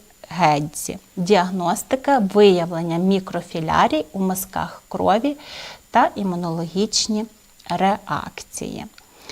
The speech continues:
Коли ми говоримо про гельмінтози, ми маємо пам'ятати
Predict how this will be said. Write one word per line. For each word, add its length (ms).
Коли 240
ми 140
говоримо 600
про 520
гельмінтози, 1000
ми 140
маємо 380
пам'ятати 920